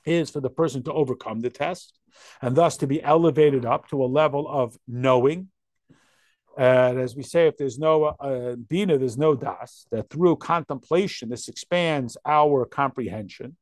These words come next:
So we think about the bria of Yesh Miyayin, the source of all of creation, the level of expression and radiance, which is Ka'ayin. It's called just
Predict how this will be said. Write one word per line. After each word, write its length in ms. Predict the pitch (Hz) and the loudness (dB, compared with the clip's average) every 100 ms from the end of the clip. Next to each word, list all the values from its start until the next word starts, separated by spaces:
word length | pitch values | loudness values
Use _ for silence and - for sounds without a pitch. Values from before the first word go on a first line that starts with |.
| _ _ _ - | _ _ _ -6
So 120 | 156 | 0
we 160 | 143 131 | 0 0
think 300 | 196 202 170 | -2 -2 -2
about 400 | 135 143 135 117 - | 0 0 0 -6 -10
the 120 | 143 | -8
bria 340 | 117 170 165 | -4 0 0
of 80 | 127 | 0
Yesh 300 | 135 160 135 | 0 -2 -4
Miyayin, 560 | - 107 92 98 107 131 | -8 -10 -8 -10 -12 -10
the 80 | 131 | -10
source 400 | - 185 170 - | -4 0 0 0
of 120 | 127 | -2
all 160 | 156 139 | -2 -2
of 100 | - | -8
creation, 600 | 123 107 98 90 - 123 | -10 -10 -10 -12 -10 -4
the 100 | 127 | 0
level 420 | 151 180 151 143 | 2 2 2 2
of 300 | 156 143 117 | 2 2 0
expression 600 | 110 - 160 160 - 127 | -10 -6 -2 -2 -6 -10
and 140 | 123 | -6
radiance, 540 | 120 123 113 110 123 - | -2 -2 -4 -8 -10 -10
which 180 | 120 135 | -8 -4
is 300 | 131 110 - _ _ _ | -4 -4 -12 _ _ _
Ka'ayin. 640 | - 185 131 113 110 123 135 | -4 -2 0 0 -2 -10 -12
It's 140 | - | -6
called 260 | - 156 127 | 2 2 2
just 280 | 139 - | -2 -4